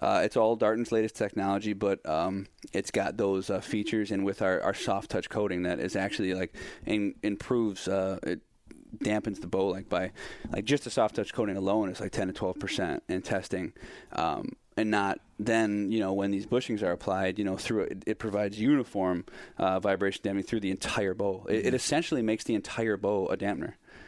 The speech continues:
Speaker 1: It,
Speaker 2: Yeah.
Speaker 1: it, it's pretty cool. So, um,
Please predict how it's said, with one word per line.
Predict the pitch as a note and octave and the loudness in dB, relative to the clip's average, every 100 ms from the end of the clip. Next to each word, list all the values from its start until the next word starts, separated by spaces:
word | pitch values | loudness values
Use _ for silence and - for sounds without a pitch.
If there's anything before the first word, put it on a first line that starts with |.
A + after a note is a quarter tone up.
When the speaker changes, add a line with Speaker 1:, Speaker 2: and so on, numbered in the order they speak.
| - | -2
Speaker 1:
It, | G#2 | 0
Speaker 2:
Yeah. | G#2 | 2
Speaker 1:
it, | A2 A#2+ G2 | 2 2 2
it's | C3+ | 0
pretty | - C3+ | -2 -2
cool. | - G#2+ | 0 0
So, | G#2 G#2 G#2 - - - - | 0 0 0 -4 -16 -18 -4
um, | - F#2+ G2 G2 | 0 2 2 0